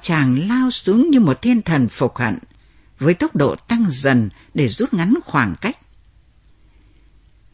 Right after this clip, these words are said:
Ngón tay chàng bắt đầu siết vào cò súng. Đúng lúc,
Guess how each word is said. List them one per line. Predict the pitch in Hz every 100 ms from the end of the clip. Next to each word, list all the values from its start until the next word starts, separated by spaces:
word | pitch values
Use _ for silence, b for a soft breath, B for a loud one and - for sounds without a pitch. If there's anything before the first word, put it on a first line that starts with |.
| _ _ _ _ _ _ -
Ngón | 156 151 165 240
tay | 196 175
chàng | - 127 104 92 _ _ _ -
bắt | 233 -
đầu | 139 120
siết | 98 - 262 -
vào | 139
cò | 120 131 110
súng. | - - 143 208 247 - _ _ _ _ _ _ _ _ _ _ _ _ _ _ _ _ _ _ _ _ _ - _
Đúng | 147 147 175
lúc, | 202 262